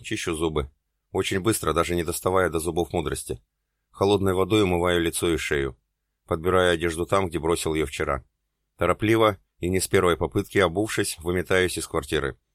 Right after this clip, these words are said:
Пролетев два лестничных марша, понимаю, что забыл дома свой меч, именуемый аргументом. Может, забыл, а может, не так уж хотел брать его с собой.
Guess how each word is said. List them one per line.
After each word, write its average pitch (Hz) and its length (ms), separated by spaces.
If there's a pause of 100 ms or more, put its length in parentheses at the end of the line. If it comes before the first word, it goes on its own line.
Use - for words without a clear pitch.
(640)
Пролетев 95 460
два 90 140
лестничных 90 520
марша, 95 460 (160)
понимаю, 98 400
что 95 180
забыл 90 300
дома 90 200
свой 92 220
меч, 98 320 (140)
именуемый 90 680
аргументом. 78 720 (600)
Может, 110 300
забыл, 90 500
а 85 100
может, 104 300
не 95 80
так 110 200
уж 98 120
хотел 92 320
брать 87 240
его 80 160
с - 60
собой. 69 360